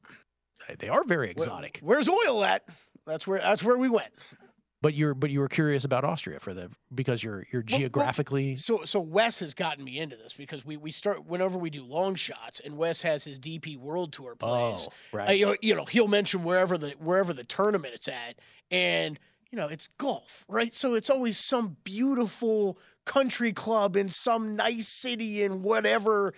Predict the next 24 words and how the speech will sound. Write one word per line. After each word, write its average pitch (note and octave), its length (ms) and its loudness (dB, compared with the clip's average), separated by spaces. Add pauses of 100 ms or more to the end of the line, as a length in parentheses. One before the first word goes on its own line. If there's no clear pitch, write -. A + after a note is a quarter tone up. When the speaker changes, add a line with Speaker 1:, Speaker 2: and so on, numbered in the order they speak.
(140)
Speaker 2:
you A3 100 0
know, C#3 300 0
wherever A3+ 440 4
in A3 280 0
Italy A3 580 0
or F#3 180 0
France G#3+ 720 0
or D#3+ 240 -6
Austria. G3+ 920 2 (320)
And F3 100 2
it's F3 100 0
like, F#3 140 0
you G3+ 60 -2
get A3 120 -2
some C4+ 160 2
of G3+ 40 2
these D#3+ 100 -4
golf F3+ 260 -2
tournaments D#3+ 340 -4
when D3 60 -8
they C#3 80 -6
play F3+ 220 -2
in F3+ 80 -2
the - 160 -10